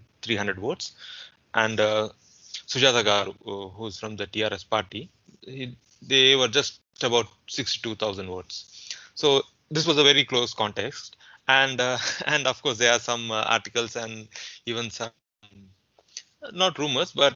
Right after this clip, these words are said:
uh, s-, some people say that Bandaru Nagaraju,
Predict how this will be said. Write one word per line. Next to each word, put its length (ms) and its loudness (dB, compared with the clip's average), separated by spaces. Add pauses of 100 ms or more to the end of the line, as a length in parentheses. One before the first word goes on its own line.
(160)
uh, 320 0
s-, 320 -12 (200)
some 240 -6
people 320 -2 (200)
say 240 -4
that 240 2 (580)
Bandaru 380 2
Nagaraju, 360 -2